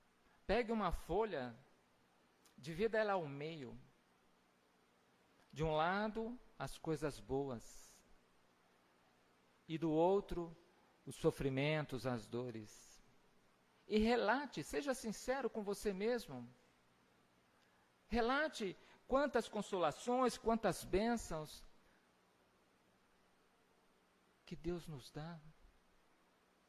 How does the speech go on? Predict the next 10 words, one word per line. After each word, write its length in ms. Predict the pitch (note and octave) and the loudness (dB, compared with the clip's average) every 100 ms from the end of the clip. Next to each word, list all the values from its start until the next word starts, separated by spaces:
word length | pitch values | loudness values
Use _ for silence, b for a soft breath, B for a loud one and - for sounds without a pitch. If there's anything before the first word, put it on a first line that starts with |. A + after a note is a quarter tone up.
| _ _ _ _ _ _ _ _ _ _ _ _ _ _ _ - | _ _ _ _ _ _ _ _ _ _ _ _ _ _ _ 0
E 80 | |
relate, 580 | G3 A3 A3 C4 C4+ - | 4 4 2 -2 -4 -10
sim, 360 | D3+ A3 A#3 F#3+ | -12 -8 -6 -6
as 160 | C#3 | -6
dores, 420 | - F3 F#3+ D#3 C3+ | -4 -4 -4 -6 -12
os 80 | |
sofrimentos. 880 | C3 D3+ - C#3 D3 D#3+ - B2 - - B B B B - | -10 -10 -10 -10 -10 -12 -12 -16 -20 -20 B B B B -2
Certamente 680 | B3 B3+ A#3 A#3 D4+ - | 2 4 4 4 -2 2
essa 280 | G#3+ G#3+ G#3+ | 2 4 0
lista 760 | F3 F3 B3 A3 - F3 D#3+ | 0 0 -2 -4 -2 0 0